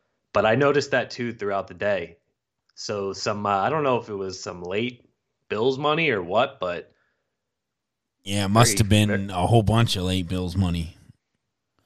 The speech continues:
Speaker 1: Bet you wish you could have that bet back.
Speaker 2: <laughs>
Speaker 1: Oh.
Speaker 2: Uh, so anyway, yeah, I was happy to, happy to see that. Good week for the N F L for,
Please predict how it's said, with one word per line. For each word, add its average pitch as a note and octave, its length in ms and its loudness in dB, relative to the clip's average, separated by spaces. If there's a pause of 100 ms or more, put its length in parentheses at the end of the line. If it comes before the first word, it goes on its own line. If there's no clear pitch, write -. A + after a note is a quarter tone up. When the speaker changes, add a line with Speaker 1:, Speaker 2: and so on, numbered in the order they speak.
(1500)
Speaker 1:
Bet A#2 320 0
you C#3 80 2
wish - 220 2
you - 80 -2
could B2+ 120 -2
have D#3 240 0
that D#3 240 0
bet A2+ 240 -6
back. F#2+ 340 -8
Speaker 2:
<laughs> A#2 40 -12 (840)
Speaker 1:
Oh. A2+ 340 -10 (1200)
Speaker 2:
Uh, G#2+ 220 2
so B2 340 4
anyway, C#3 260 4
yeah, A#2+ 200 6
I A2+ 60 4
was B2+ 140 0
happy C3 320 2
to, B2+ 220 -2
happy C3+ 360 -2
to A#2 100 -2
see A#2 240 2
that. A2 340 4 (460)
Good C#3+ 160 6
week C3 320 4
for G#2 120 -4
the G2 120 0
N A2+ 80 6
F G#2 160 2
L G#2 160 2
for, F2+ 340 -4